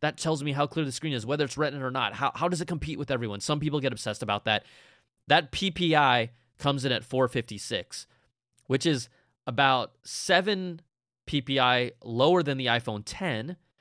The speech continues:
And then if you compare it to something like the Galaxy S nine or the Google Pixel two X L,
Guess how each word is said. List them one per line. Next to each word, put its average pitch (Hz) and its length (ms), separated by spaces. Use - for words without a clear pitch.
And 131 140
then 147 100
if 139 100
you 135 80
compare 147 360
it 143 60
to 131 60
something 135 260
like 127 160
the 123 60
Galaxy 120 560
S 135 240
nine 123 480
or 113 240
the 104 120
Google 120 500
Pixel 117 500
two 123 300
X - 340
L, 117 380